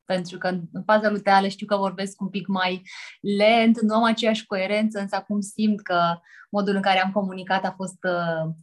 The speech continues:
foarte, uh, adică reflecta cumva energia aia de superwoman, aproape de ovulație, apropo că a fost și lună plină aseară, uh, și am observat asta <laughs> în timpul, uh, podcastului, că nu știam, tot timpul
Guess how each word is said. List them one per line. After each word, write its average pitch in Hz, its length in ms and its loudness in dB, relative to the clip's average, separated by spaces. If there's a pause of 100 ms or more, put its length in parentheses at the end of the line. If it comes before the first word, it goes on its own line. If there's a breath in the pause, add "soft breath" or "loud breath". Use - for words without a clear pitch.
(120)
foarte, 302 640 2 (180)
uh, 185 120 -6
adică 185 480 -2
reflecta 214 600 2
cumva 190 280 0
energia 180 400 -4
aia 175 140 0
de 170 160 -6
superwoman, 185 880 -4 (120)
aproape 196 300 -4
de 185 100 -6
ovulație, 175 680 -2
apropo 165 320 -2
că 180 80 -4
a 180 60 -4
fost 190 140 -6
și - 120 -8
lună 170 200 -4
plină 170 240 -4
aseară, 185 600 0 (480 loud breath)
uh, 175 520 -2
și 175 140 -4
am 208 80 2
observat 208 420 2
asta 208 240 2 (140)
<laughs> 269 100 -2
în 254 100 4
timpul, 208 400 -6
uh, 180 300 -4
podcastului, 175 720 -4
că 175 100 -10
nu 196 80 0
știam, 175 440 0
tot 175 120 -6
timpul 196 480 -6